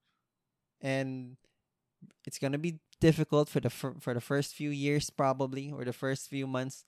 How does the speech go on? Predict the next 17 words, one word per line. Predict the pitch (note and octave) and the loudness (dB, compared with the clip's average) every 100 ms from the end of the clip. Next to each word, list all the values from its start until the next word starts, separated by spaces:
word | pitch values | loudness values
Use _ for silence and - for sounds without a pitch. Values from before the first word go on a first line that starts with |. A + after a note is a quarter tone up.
| _ _ _ | _ _ _
A | B2 | -6
lot | A#2 B2 | -2 0
of | - | 0
people | C3+ C3+ | -2 2
are | C#3+ C#3+ | 2 4
gonna | C#3 C#3 | 4 4
die, | C3+ C3 C3 | 4 4 4
but | B2+ B2+ | 2 0
eventually, | C#3+ B2+ F3 G#3 F#3+ C#3+ C3+ C#3+ - _ _ _ _ _ _ _ | 0 4 4 6 4 4 0 -6 -12 _ _ _ _ _ _ _
all | C#3+ F3 | 2 4
of | E3+ | 4
the | |
smart | F3+ F#3 G#3 B3 | 2 6 6 6
people | - - | 2 0
are | B2+ | 0
gonna | B2 B2+ A#2+ | 2 -2 0
live. | A#2 A2+ | -2 -4